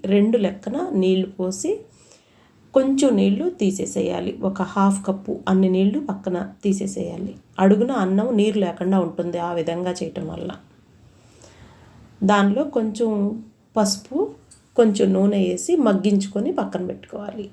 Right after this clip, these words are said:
కరివేపాకు కొంత, చింతపండుని వేడి నీళ్ళల్లో నానబెట్టేసి ఒక గంట సేపు, తర్వాత గుజ్జు, ఈ విధంగా గుజ్జు తీయాలి. వంద గ్రాముల చింతపండుకి ఒక పావు లీటర్ నీళ్లు,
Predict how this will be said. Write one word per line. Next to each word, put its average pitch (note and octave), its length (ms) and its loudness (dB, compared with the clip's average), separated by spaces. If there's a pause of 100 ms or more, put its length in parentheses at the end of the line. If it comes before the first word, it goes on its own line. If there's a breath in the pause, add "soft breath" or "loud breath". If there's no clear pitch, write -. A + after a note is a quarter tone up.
(160)
కరివేపాకు G3+ 600 2
కొంత, A#3 440 -4 (720 loud breath)
చింతపండుని B3+ 680 2
వేడి G#3 360 4
నీళ్ళల్లో A3 560 -2 (160)
నానబెట్టేసి F3+ 760 -2
ఒక F#3+ 300 -2
గంట F3+ 200 -4
సేపు, G3 340 -4
తర్వాత F#3 480 -2
గుజ్జు, G3+ 580 0
ఈ F#3 120 4
విధంగా F3 440 -4
గుజ్జు E3+ 260 -6
తీయాలి. F#3 380 -4
వంద G3 200 6
గ్రాముల F#3+ 340 0
చింతపండుకి G3 840 -6 (440 loud breath)
ఒక A#3 120 0
పావు F#3 300 4
లీటర్ F3+ 440 -2
నీళ్లు, F3+ 440 -4